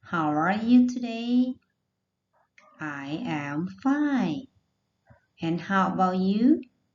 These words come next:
I hope that everyone will be fine too.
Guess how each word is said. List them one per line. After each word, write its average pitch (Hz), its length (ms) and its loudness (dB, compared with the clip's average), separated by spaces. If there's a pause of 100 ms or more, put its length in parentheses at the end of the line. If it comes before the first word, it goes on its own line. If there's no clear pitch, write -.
(720)
I 165 180 -4
hope 208 560 -6
that 147 560 -8 (220)
everyone 190 760 -2
will 208 220 -2
be 208 160 -2
fine 220 540 0
too. 226 680 0